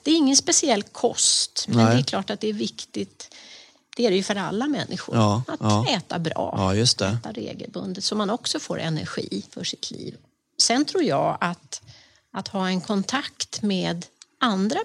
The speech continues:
Speaker 1: personer som har liknande sjukdomar kan vara väldigt stödjande och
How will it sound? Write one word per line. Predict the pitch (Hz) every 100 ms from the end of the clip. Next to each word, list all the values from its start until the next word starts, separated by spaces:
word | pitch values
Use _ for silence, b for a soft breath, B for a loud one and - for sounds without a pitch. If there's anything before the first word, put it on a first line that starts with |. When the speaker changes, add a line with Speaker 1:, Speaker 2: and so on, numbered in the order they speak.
| 480
Speaker 1:
personer | 415 147 151 156 165
som | - - 143 - 170
har | - - 214 180
liknande | 180 170 - 151 151 151
sjukdomar | - 156 - - 160 - 98
kan | 190 175
vara | 165
väldigt | 180 156 143 - - - - -
stödjande | - 175 151 156 147 151 - - -
och | 170 -